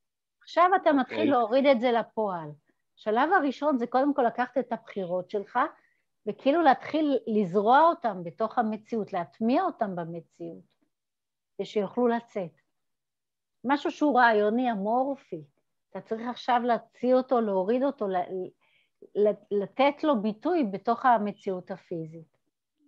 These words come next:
Speaker 1: אחרת הוא יישאר רעיון. אז יש איזשהו שלב, אני מניחה שאנחנו נעבור את זה עכשיו. שלב, אנחנו נלמד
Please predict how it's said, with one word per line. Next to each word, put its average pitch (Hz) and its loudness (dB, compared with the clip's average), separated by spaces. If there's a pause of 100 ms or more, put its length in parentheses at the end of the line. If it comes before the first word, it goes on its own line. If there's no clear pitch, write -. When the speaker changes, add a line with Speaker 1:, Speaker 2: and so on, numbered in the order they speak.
Speaker 1:
אחרת 294 0
הוא 330 -2
יישאר 277 2
רעיון. 262 -2 (2750)
אז 196 -12
יש 370 0
איזשהו 392 -2
שלב, 392 4
אני 202 -2
מניחה 208 -2
שאנחנו 269 -4
נעבור 220 0
את 302 -4
זה 185 -6
עכשיו. - -18 (1500)
שלב, 226 2
אנחנו 214 0
נלמד 202 2